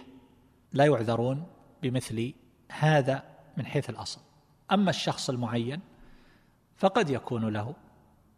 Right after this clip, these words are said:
من الأعذار ما يغفر الله عز وجل له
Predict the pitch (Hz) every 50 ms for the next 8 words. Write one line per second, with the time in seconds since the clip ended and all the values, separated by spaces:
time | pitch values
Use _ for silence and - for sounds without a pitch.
0 | _ _ _ - - 165 165 147 139 135 113 110 101 117 117 131 - - - -
1 | - _ _ _ _ _ _ _ _ _ _ _ _ _ _ - 131 131 127 123
2 | 120 123 131 - - - - - - - - - 160 156 131 110 - 127 117 120
3 | 117 113 117 110 101 107 107 107 117 110 113 120 113 110 110 104 - 123 113 113
4 | 117 110 113 113 104 107 123 120 120 120 -